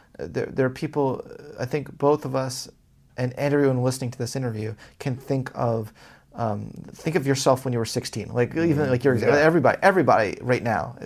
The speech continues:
Speaker 1: listening to us, think of yourself when you're sixteen and think about those limiting beliefs you had. Now think of yourself now. I imagine there's a lot of people listening that will be like,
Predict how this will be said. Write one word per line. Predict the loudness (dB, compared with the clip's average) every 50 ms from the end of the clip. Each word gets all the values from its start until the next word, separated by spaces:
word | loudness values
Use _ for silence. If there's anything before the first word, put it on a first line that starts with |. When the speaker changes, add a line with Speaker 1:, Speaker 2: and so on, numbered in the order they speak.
| -2
Speaker 1:
listening | 2 2 2 2 2 -2 -2
to | -2 -2 -2
us, | -2 -4 -6 -10 -18 -20 -20 -20 _ _
think | 0 2 2
of | 2
yourself | 2 2 2 2 2 0 2
when | -2
you're | -6 -6
sixteen | -6 -6 -10 -12 -10 -8 -8 -6 -6
and | -6 -8
think | -6 -6 -4 -2
about | 0 2 2 0 0 -2 2
those | 4 4 4 4 2
limiting | 0 -2 -2 -2 -4 -4
beliefs | -6 -6 -8 -8 -8
you | -8
had. | -6 -6 -6 -8 -10 -12 -16 -20 -20 -20 -20 -14 -6
Now | -4 -4
think | -2 -2 -2 -2 -2
of | -2
yourself | -2 -2 -2 -2 -2 -2 -2 -6
now. | -6 -4 -2 -2 -2 -4 -8 -10 -14 -20 -20 _ -20 _ _
I | -2 0 0
imagine | 0 2 2 2 2 2 0 -2
there's | -4 -4 -4
a | -4
lot | -2 0 0 0
of | 0 -2
people | -6 -8 -6 -4
listening | -4 -2 -2 -4 -6 -6 -6 -6
that | -6 -6
will | -6 -8 -8
be | -6 -4 -4
like, | -4 -4 -6 -8